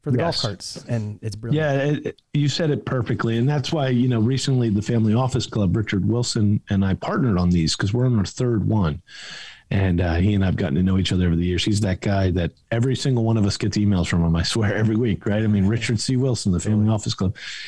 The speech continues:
Speaker 2: He's a great guy. I don't know if you go to any of his events, Mike, you should come with me. I'm, uh, but he, uh, he's been watching that fund, and he did a webinar with me, and he's like, "I had to join you." So he ended up partnering with us 'cause he's like, "This is the number one question I get at family office level:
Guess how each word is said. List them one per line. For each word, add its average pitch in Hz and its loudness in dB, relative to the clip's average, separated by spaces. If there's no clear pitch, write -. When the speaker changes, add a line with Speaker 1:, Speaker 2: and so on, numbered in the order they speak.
Speaker 2:
He's 139 2
a 131 2
great 156 0
guy. 151 -4
I 110 0
don't 117 2
know 120 2
if 107 -2
you 107 0
go 117 0
to 113 0
any 107 2
of 104 2
his 95 2
events, 110 0
Mike, 92 0
you - 0
should 107 -4
come 113 0
with 104 0
me. 90 2
I'm, 90 0
uh, 87 0
but 107 0
he, 113 2
uh, 98 0
he's 147 -2
been 151 0
watching 120 0
that 90 0
fund, 113 2
and 95 2
he 113 2
did 123 2
a 104 2
webinar 101 2
with 87 -2
me, 90 2
and 90 2
he's 87 2
like, 87 0
"I - -2
had 104 0
to 92 2
join 90 2
you." 78 2
So 98 -2
he 107 2
ended 147 0
up - -8
partnering 117 0
with 92 0
us - -2
'cause 110 -2
he's 107 0
like, 110 2
"This 131 0
is 131 2
the 120 2
number 117 2
one 113 2
question 117 0
I 104 2
get 104 0
at 95 -4
family 95 2
office 139 -2
level: 85 -2